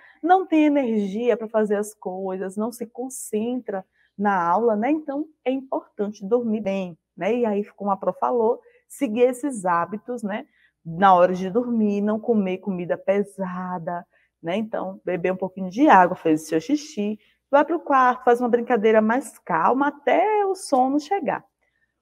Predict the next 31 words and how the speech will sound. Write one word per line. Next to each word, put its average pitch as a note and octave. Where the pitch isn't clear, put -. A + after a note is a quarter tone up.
Quando C5
a A#3
Pro F#3
era E3+
criança, A#3
né? G#3
Eu A#3
acho A3
que -
a G#3
Pro, F3+
a F#3
Avani G#3
também A3
vivenciou G3
isso. A#3
Quando D#4
a -
gente D#4
era G3
criança, F3+
a A#3+
mamãe B3
falava A#3+
assim, A#3
"ó, B3
chegou D4
a D4
hora D#4+
de D#4
dormir." C4+